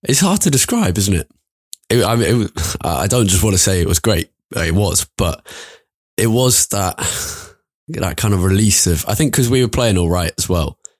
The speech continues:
Everyone was in a good mood anyway. And it, it did have that brilliant thing where it came to him and you get that sharp intake of breath and then the pause. And that's one of, my favourite things about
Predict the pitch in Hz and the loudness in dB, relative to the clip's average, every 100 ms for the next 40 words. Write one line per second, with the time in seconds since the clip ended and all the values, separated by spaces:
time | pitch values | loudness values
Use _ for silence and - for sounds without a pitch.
0 | _ - 101 87 82 87 78 92 82 80 | _ -6 0 2 4 2 0 0 2 2
1 | 80 82 80 80 82 _ _ _ _ _ | 2 0 0 0 -4 _ _ _ _ _
2 | _ _ - 90 85 - - 92 85 - | _ _ -6 -2 -2 -6 -2 0 0 0
3 | 107 87 98 87 82 - 101 90 85 - | 0 0 -2 -2 -4 -4 0 0 0 -2
4 | 92 87 82 80 78 - - - 92 90 | 0 2 2 0 -2 -6 -6 -4 -2 0
5 | 85 87 82 80 76 78 _ _ _ _ | 2 2 2 2 0 -2 _ _ _ _
6 | 82 78 98 - 78 76 _ _ _ _ | -2 -2 -2 -4 -6 -6 _ _ _ _
7 | _ _ - - _ _ _ - - 98 | _ _ -20 -20 _ _ _ -4 0 0
8 | 87 71 - 92 82 87 82 - - 87 | -2 -4 -2 -2 0 0 -2 -4 -4 -2
9 | 78 - - - _ _ _ _ _ - | -2 -6 -12 -16 _ _ _ _ _ -6
10 | - 90 87 80 - 92 80 82 - - | 0 2 2 0 0 0 0 0 -4 -6
11 | - - 95 104 92 107 104 92 - - | -20 -6 -2 0 0 0 2 0 -2 -8
12 | _ - _ _ - 76 87 87 - 104 | _ -20 _ _ -6 -2 0 0 0 0
13 | 92 82 82 - - - 87 85 76 - | 0 0 -2 -4 -4 0 2 0 0 -2
14 | - _ _ _ _ - 78 78 76 | -6 _ _ _ _ -6 -2 -2 -2